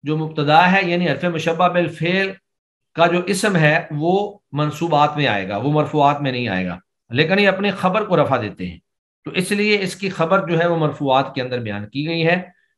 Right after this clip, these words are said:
हरूफ मुशब्बा बिल फेल की खबर।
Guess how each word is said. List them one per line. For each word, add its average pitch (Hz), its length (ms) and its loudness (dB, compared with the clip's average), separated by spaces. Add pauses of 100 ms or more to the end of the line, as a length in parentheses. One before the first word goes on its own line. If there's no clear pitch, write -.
(120)
हरूफ 147 460 0 (200)
मुशब्बा 156 680 2
बिल 139 320 0
फेल 131 420 -2
की 143 220 -4
खबर। 95 400 -6